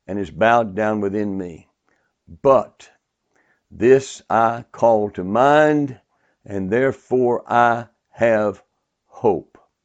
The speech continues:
Verse twenty-two. The steadfast love of the Lord never ceases. His mercies never come to an end. They're new every morning.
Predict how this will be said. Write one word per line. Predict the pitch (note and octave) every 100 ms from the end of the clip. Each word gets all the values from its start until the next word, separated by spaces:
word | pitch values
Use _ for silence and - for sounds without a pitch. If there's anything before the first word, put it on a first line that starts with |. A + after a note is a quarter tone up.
| _ _ _ _ _ _ _ _ -
Verse | F2
twenty-two. | - F2 E2+ F2+ D#2 - _ _ _ _ _ _ _ _ _ -
The | F#2+
steadfast | - - B2+ C3+ - - B2+ B2 A#2+ -
love | G#2 A2+ A2+ G2 F2 E2 - _ _
of | - F#2+
the | F#2
Lord | F#2 G2 F2+ D#2 E2 - _ _ _ _ _ _ -
never | G2 A#2 B2 A#2+
ceases. | - A2+ G#2+ - - - _ _ _ _ _ _ _ _ _ _ _ _ _ _ _ _
His | G#2+ G#2
mercies | A#2+ B2+ C#3+ C3+ - C#3 A#2+ - _ _ _ _ _ _ _
never | - G2 A#2+ C3 C#3 A2 D2+ D#2 _
come | - G#2+ G2+ G2+
to | G2
an | F#2+
end. | F#2 F#2+ F2 F2+ - _ _ _ _ _ _
They're | G#2+ C#3
new | D3+ E3 G3 G3+ D3+ B2
every | C3+ D3
morning. | C#3+ C#3+ C#3+ B2+ G#2+ A2